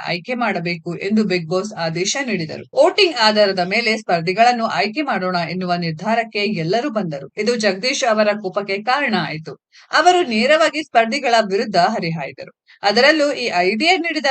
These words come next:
ಉಗ್ರಂ ಮಂಜು ವಿರುದ್ಧ ಸಿಡಿದಿದ್ದರು. "ಮಾತು ಮಿತಿ ಮೀರುತ್ತಿದೆ. ನೀನು ಸಿನಿಮಾದಲ್ಲಿ ಮಾತ್ರ ಉಗ್ರಂ, ನಿಜ ಜೀವನದಲ್ಲಿ ನಾನು ನಿನಗೆ ಉಗ್ರಂ ತೋರಿಸುತ್ತೇನೆ" ಎಂದು ಜಗದೀಶ್ ಹೇಳಲು ಆರಂಭಿಸಿದರು. ಇದಕ್ಕೆ ಮಂಜು ಹೆಚ್ಚಿನ ಉತ್ತರ ಕೊಡೋಕೆ ಹೋಗಿಲ್ಲ.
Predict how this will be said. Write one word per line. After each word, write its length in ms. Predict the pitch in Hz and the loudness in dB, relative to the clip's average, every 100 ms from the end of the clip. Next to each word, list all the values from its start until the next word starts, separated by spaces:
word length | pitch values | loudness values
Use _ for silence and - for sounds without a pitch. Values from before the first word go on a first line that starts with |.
| 254 | 2
ಉಗ್ರಂ 420 | 220 214 254 311 220 | 2 -2 0 0 0
ಮಂಜು 340 | 185 196 208 | 0 0 -2
ವಿರುದ್ಧ 300 | 165 202 180 | -2 -2 0
ಸಿಡಿದಿದ್ದರು. 720 | 165 208 220 160 175 180 - | 0 0 -6 -6 -4 -6 0
"ಮಾತು 340 | 294 370 359 320 | 2 2 2 -4
ಮಿತಿ 260 | 233 214 | -2 -4
ಮೀರುತ್ತಿದೆ. 480 | 254 202 175 165 151 | -2 -4 -4 -6 -8
ನೀನು 360 | 143 202 247 240 | -6 -4 -4 -4
ಸಿನಿಮಾದಲ್ಲಿ 680 | 220 175 202 247 277 262 | -6 -4 0 2 2 0
ಮಾತ್ರ 440 | 262 226 226 - 262 | -2 0 0 0 0
ಉಗ್ರಂ, 480 | 196 170 160 170 156 | 0 0 -4 -4 -4
ನಿಜ 180 | 180 180 | -6 -4
ಜೀವನದಲ್ಲಿ 600 | 180 185 247 254 247 247 | -2 0 0 0 0 -2
ನಾನು 280 | 247 185 190 | 0 -2 -2
ನಿನಗೆ 340 | 180 180 170 | -2 -4 -4
ಉಗ್ರಂ 440 | 165 180 165 185 202 | -4 -4 -2 -4 -4
ತೋರಿಸುತ್ತೇನೆ" 960 | 233 233 214 175 156 143 135 - - - | -4 -4 -4 -6 -6 -8 -8 -14 -14 -4
ಎಂದು 240 | 254 247 | -2 -2
ಜಗದೀಶ್ 520 | 226 190 180 196 240 | 2 2 2 -2 -4
ಹೇಳಲು 420 | - 185 190 180 170 - | -2 -2 0 -2 -6 -4
ಆರಂಭಿಸಿದರು. 680 | 285 175 151 - - - - - | -2 -2 -6 -12 -18 -18 -14 -4
ಇದಕ್ಕೆ 280 | - - 330 | 0 2 2
ಮಂಜು 440 | 320 240 262 311 269 | 2 2 2 2 0
ಹೆಚ್ಚಿನ 460 | 262 196 214 254 220 | -2 -4 -4 -2 0
ಉತ್ತರ 300 | 175 175 196 175 165 | 0 -2 0 0 0
ಕೊಡೋಕೆ 400 | 165 175 175 175 | -2 -4 -4 -4
ಹೋಗಿಲ್ಲ. 400 | 208 165 147 | -4 -4 -8